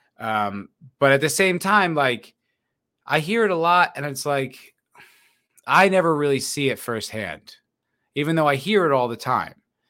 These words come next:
And then sometimes I do see it firsthand, and I'm like, "No, that's not what happened." Like, for instance, I was at work, and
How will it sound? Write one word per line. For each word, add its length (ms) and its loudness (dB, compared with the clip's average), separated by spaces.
And 100 -2
then 160 2
sometimes 500 0
I 120 6
do 260 0
see 240 -2
it 80 -4
firsthand, 560 -6
and 80 -4
I'm 140 -4
like, 340 -4
"No, 680 -2
that's 260 -2
not 220 2
what 100 -2
happened." 580 -4
Like, 380 -4
for 200 -4
instance, 400 -6
I 120 -2
was 100 -6
at 100 -12
work, 300 -12
and 400 -4